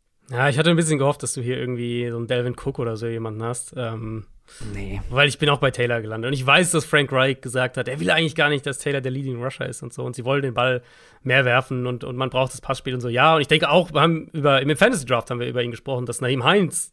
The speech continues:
Speaker 1: eine prominentere Rolle, denke ich, haben wird. Aber halt als Receiving Back, <laughs> nicht, nicht als Runner. Okay,
Speaker 2: Ja.
Speaker 1: Taylor hatte letztes Jahr die meisten Runs, dreihundertzweiunddreißig, fünfundzwanzig mehr als Najee Harris, der war auf dem zweiten Platz.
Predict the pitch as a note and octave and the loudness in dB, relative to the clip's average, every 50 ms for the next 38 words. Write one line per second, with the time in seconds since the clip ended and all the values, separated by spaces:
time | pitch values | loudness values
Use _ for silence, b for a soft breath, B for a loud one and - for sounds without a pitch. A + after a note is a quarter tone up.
0 | _ - C#3 C3 A#2+ - - C#3 C3+ B2+ C3 C3 B2 B2+ A2 A2+ A#2 A#2 D3+ E3+ | _ -6 -4 -4 -4 -2 -2 0 0 2 0 0 -2 -4 -6 -4 0 2 4 4
1 | C#3 A2+ A#2 A2 - A2+ - B2+ C3+ C#3+ B2+ G#2+ A2 B2 C#3 - b b b b | 4 2 0 -8 -8 -8 -4 -2 -2 -2 -2 -2 -4 -4 -6 -6 b b b b
2 | b b b b b b b b b - C3+ C3 C3 C3+ C#3 C3+ C3+ C3 - C3 | b b b b b b b b b 0 2 4 6 6 4 4 2 -2 -2 -2
3 | A#2 - D3+ C#3+ C#3 B2+ A#2 - A2 G#2+ - - D#3+ - - - F#3 E3 D3+ C#3+ | -2 0 0 0 0 0 -2 -2 -6 -4 -2 -2 -2 -2 0 2 4 4 4 2
4 | D3 C#3 C3 A#2 A#2+ B2+ C3 C#3+ C3+ B2 C3 C#3+ B B B B B B B B | 2 0 0 0 0 2 2 2 4 4 2 2 B B B B B B B B
5 | B B B B B B B B B B _ _ _ _ _ - F3 - G#3 F#3+ | B B B B B B B B B B _ _ _ _ _ 0 2 4 6 4
6 | E3 - F3 F#3+ F#3+ F3+ D3+ E3 D#3+ G3+ F#3 F#3 F3+ G3 E3+ D#3+ F3+ F3 F3 E3 | 6 6 4 6 6 6 6 4 4 4 2 2 0 0 0 2 2 2 2 2
7 | E3+ F3+ F3 - - C#3+ C3+ D3+ G3 A3+ A3+ - - - - C#3 D3 D#3 C#3 - | 2 2 0 -2 -2 0 2 2 2 0 -2 -6 -8 -6 -2 0 0 0 0 0
8 | D#3 D3+ C#3+ B2+ C3 D3+ F3 E3 G3+ G3 F#3 - - F#3 F#3+ E3+ E3+ E3 D3 - | 0 0 0 4 4 4 4 4 2 -2 -2 0 2 4 4 4 4 2 2 2
9 | - D3 D3+ D3 C#3 - D3 C3+ B2+ - C3 A2+ C3 D#3+ G3 G#3 G3+ - - - | 2 2 2 2 2 0 0 -2 -2 0 0 2 2 4 4 2 0 -2 -6 -10
10 | _ - C#3 C3 C3+ C3 B2 B2+ - - - C3+ E3 E3 D#3 - D#3+ E3 D#3+ - | _ -6 -2 0 0 0 0 -2 -4 0 0 0 0 0 -2 -2 0 0 0 -2